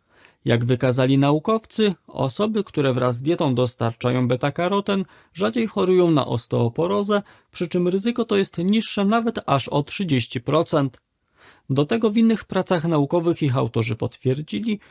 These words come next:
że beta-karoten chroni nas również przed chorobą Parkinsona, a także zmniejsza ryzyko pojawienia się zaćmy,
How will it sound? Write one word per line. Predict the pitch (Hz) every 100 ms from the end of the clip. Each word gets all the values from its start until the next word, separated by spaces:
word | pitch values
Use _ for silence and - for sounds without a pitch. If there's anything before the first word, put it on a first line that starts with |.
| _
że | - 156
beta-karoten | 185 220 226 220 208 202 196 185
chroni | 208 220 214
nas | 202 196 -
również | 143 143 147
przed | - 131 127
chorobą | - 147 131 123
Parkinsona, | 117 113 113 139 139 - 208 202 208 - _ -
a | 185
także | 240 220 220
zmniejsza | 202 180 175 170 175
ryzyko | 151 143 147 131
pojawienia | 123 120 120 123 123
się | 151 156
zaćmy, | 214 214 - 208